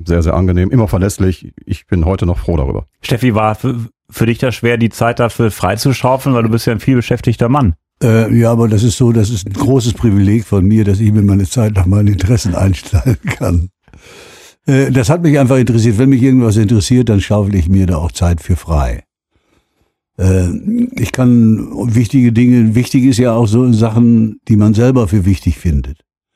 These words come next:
Speaker 3: Da Prioritäten setzen. Und das ist ein Privileg von mir,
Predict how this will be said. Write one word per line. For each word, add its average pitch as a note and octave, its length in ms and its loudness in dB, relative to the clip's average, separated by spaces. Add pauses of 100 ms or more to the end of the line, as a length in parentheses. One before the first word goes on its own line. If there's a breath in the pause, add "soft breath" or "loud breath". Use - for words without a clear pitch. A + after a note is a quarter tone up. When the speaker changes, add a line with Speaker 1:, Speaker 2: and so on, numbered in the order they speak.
(500)
Speaker 3:
Da A2 160 0
Prioritäten A2+ 640 2
setzen. - 480 -6 (140)
Und G2+ 300 -6
das G2+ 180 0
ist A2+ 140 -2
ein A2 80 2
Privileg G2 520 0
von F#2 180 0
mir, G2 460 2